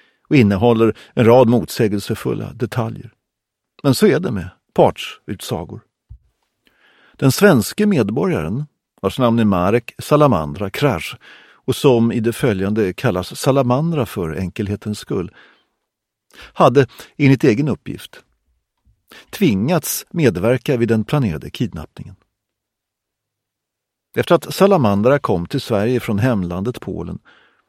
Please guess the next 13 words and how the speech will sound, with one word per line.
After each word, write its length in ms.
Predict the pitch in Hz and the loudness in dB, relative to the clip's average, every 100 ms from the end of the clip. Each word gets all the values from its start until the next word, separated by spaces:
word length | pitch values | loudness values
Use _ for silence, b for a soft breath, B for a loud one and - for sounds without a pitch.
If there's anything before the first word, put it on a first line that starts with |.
| b b - | b b 0
drev 180 | 120 | 2
han 140 | 107 110 | 4 6
rörelser 600 | 139 95 117 123 - 123 | 6 6 4 0 0 0
i 220 | 120 123 | 2 0
både 280 | 113 101 110 | 0 0 0
restaurang- 560 | 139 - 127 95 110 | -2 -2 -2 -2 -4
och 120 | 143 143 | -4 -2
byggnadsbranschen. 960 | 131 78 85 - 95 87 87 - - _ _ _ _ _ _ _ _ _ - | -2 -2 -10 -10 -10 -10 -12 -14 -16 _ _ _ _ _ _ _ _ _ -2
Men 100 | 113 | 2
den 100 | 107 | 2
allt 200 | 107 - | 2 0
sämre 460 | 131 113 143 117 | 2 2 2 0
byggkonjunkturen 1160 | 104 117 98 - 104 101 101 - 127 98 101 | 2 0 -2 -4 -2 -2 -4 -4 -6 -4 -6